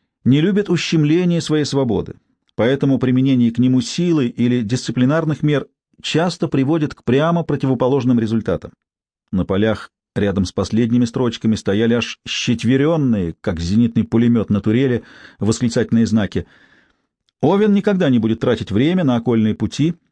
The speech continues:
касается ли это личных отношений или дороги в прямом смысле. Его прямота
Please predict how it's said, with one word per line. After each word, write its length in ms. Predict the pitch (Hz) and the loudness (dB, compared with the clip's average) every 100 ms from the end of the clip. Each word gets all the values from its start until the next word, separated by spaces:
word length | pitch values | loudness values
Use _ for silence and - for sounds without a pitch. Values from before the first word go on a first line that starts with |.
| _ _ - | _ _ -4
касается 520 | 104 - 117 107 110 | -2 0 0 0 0
ли 100 | 107 | 0
это 260 | - 107 | 2 0
личных 480 | 107 131 131 139 135 | 2 0 0 -2 0
отношений 640 | 147 147 139 - 147 139 135 | -2 0 -2 -2 0 0 -2
или 400 | - 120 117 110 | -2 0 2 0
дороги 440 | 92 117 120 104 | 0 2 2 0
в 100 | 104 | -2
прямом 320 | 107 101 90 | 0 2 0
смысле. 440 | 82 117 120 135 139 _ _ _ _ _ - | 0 0 0 -4 -8 _ _ _ _ _ -4
Его 260 | 98 147 | 0 0
прямота 840 | 170 - 170 180 175 - 135 87 | 0 0 2 0 -2 -2 -2 -2